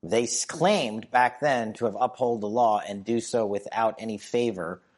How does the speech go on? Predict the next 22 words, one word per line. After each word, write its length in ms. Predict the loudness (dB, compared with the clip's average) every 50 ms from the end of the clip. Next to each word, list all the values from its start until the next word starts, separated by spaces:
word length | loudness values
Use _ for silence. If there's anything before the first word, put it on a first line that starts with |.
| _ _ _ _
or 120 | -4 -4 -4
partisan 560 | -4 -4 -2 0 0 0 -2 -2 -4 -4 -4
activity. 580 | -4 -6 -6 -4 -4 -2 -2 -4 -8 -10 -14 _ _ _ _ _ _ -2
We 140 | -2 -2 -2
clearly 480 | -2 0 4 4 6 6 4 4 2
now 200 | 0 0 -2 -4
see 600 | -4 -6 -6 -6 0 2 4 4 4 4 0 -2
from 180 | -6 -6 -6 -6
the 140 | -4 -2 -2
F 180 | -2 -2 -2
B 120 | 0 0 2
I's 200 | 2 0 -2 -6 -12 _ _ _ _ 4
own 440 | 6 6 8 8 6 4 2 -2 -4 -2
witness 420 | 0 0 0 0 -2 -6 -6 -4
testimony 560 | -2 0 0 0 0 -2 -4 -2 -2 -4 -6 -6
in 240 | -4 -4 -2 0 0
the 80 | 0
Danchenko 600 | 0 0 0 -2 -2 -4 -6 -4 -2 -4 -4 -4
case 300 | -4 -6 -6 -6 -8 -14 -8 _
five 400 | -2 0 2 2 2 0 -2 -4 -10 _ -20 -20 _ _ _ -2
years 360 | 2 4 4 4 2 2 0
later 440 | 0 0 0 0 0 -2 -8 -10